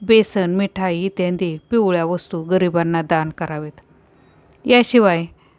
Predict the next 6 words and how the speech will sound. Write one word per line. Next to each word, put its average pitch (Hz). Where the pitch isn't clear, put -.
विद्यार्थ्यांना 214
शैक्षणिक 202
साहित्य 180
दान 170
करू 165
शकता. -